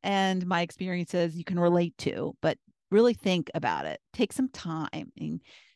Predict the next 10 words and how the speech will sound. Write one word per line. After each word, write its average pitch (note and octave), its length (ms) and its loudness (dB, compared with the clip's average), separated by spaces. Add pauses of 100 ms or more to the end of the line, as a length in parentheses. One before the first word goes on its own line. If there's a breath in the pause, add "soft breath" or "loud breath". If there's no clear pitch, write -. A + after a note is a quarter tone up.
(140 soft breath)
set A#3 280 -4
aside G#3+ 360 0
some D3 120 -6
quiet - 360 -4
time E3 440 -6
to - 120 -10
just - 240 -6 (460)
sit - 240 -12
there - 300 -12
with, - 180 -4